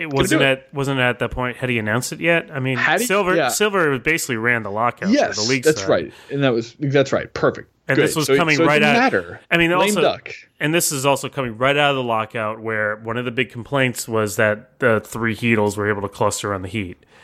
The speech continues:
Speaker 1: Yes.
Speaker 2: So
Speaker 1: Yes.
Speaker 2: this was, I mean, this is why the conflict of interest is so, I mean, he basically played, if you think about it, the Stern basically played God with the concept of kinda picking and choosing which team he wanted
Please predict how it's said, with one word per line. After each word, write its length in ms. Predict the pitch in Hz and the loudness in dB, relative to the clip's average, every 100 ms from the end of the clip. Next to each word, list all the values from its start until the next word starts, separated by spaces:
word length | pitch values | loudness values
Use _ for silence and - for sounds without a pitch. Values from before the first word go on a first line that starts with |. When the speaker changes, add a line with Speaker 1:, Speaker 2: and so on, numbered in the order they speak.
| - - | -6 2
Speaker 1:
Yes. 180 | 110 - | 2 2
Speaker 2:
So 360 | - - 120 | -4 -2 0
Speaker 1:
Yes. 60 | 117 | 4
Speaker 2:
this 160 | 143 - | 2 2
was, 260 | 139 117 - | 0 -2 -6
I 80 | 147 | -4
mean, 160 | 151 139 | -2 0
this 180 | 180 | 0
is 80 | 180 | 0
why 280 | 135 139 131 | 2 2 2
the 100 | 120 | 0
conflict 400 | - 123 - 101 | -2 -2 -2 -14
of 100 | 98 | -12
interest 360 | 104 - 92 98 | -12 -12 -16 -12
is 80 | |
so, 320 | - 107 98 101 | -8 -6 -8 -8
I 60 | |
mean, 100 | 110 | -8
he 60 | 120 | -4
basically 480 | 117 160 160 - 120 | 0 0 0 -10 -14
played, 460 | - 131 113 107 - - - _ | -6 -2 -2 -4 -12 -20 -20 _
if 120 | 123 | -14
you 60 | 117 | -8
think 180 | - 170 | -4 -2
about 280 | 123 117 107 | 2 2 2
it, 200 | 107 - | -2 -8
the 80 | |
Stern 320 | - - 139 123 | -10 -2 -2 0
basically 360 | 147 147 131 | -2 -2 -8
played 360 | - 131 120 - | -8 -4 -4 0
God 460 | 120 117 110 101 | 2 4 2 0
with 360 | 107 107 104 - | -4 -6 -6 -8
the 100 | 110 | -12
concept 540 | - 120 110 120 - | -2 -2 -2 -4 -6
of 460 | 120 104 101 95 - _ | -4 -4 -4 -10 -20 _
kinda 440 | 127 107 101 98 - _ _ _ _ _ _ _ | -4 -2 -2 -6 -12 _ _ _ _ _ _ _
picking 260 | 156 147 139 | -2 0 0
and 80 | 120 | 0
choosing 360 | 143 123 113 | 0 -2 -2
which 200 | 110 120 | -4 -6
team 240 | - 131 107 | -6 -4 -4
he 80 | 107 | -4
wanted 380 | 104 107 101 | -2 -2 -2